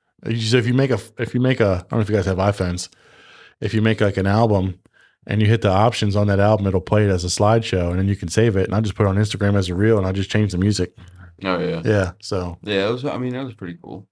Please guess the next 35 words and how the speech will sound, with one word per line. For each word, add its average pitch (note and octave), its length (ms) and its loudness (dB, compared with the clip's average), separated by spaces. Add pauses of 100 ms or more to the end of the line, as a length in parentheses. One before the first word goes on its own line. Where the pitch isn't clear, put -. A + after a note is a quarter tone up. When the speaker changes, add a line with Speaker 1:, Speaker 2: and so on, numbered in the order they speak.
(600)
Speaker 1:
Yeah, F#3 160 4
it's F3 100 -2
fun. D3 320 2 (120)
That's, - 580 -6
that's B2+ 160 -8
what C3+ 80 4
I - 20 4
do B2+ 140 2
when A#2 80 0
my A2 80 0
kids A2+ 240 -4
are A2 40 2
watching G#2+ 300 0
Bluey G#2+ 340 2
and F#2+ 140 0
Blippi. G2+ 420 0 (680)
Play G#2 100 2
on G2 80 4
my G2 80 2
phone. F#2+ 320 0 (680)
Speaker 2:
Have A2 260 0
you B2 180 2
ever G#2+ 240 -2
caught G2 280 -2
yourself G2+ 440 -2
watching F#2 640 -2
ten F2 260 -6
episodes F2 540 -6
after E2+ 300 -6
your E2+ 160 -6
kids E2+ 180 -6
are F2 80 -4
already F2 160 -4
went E2+ 200 -6
to F2 40 -12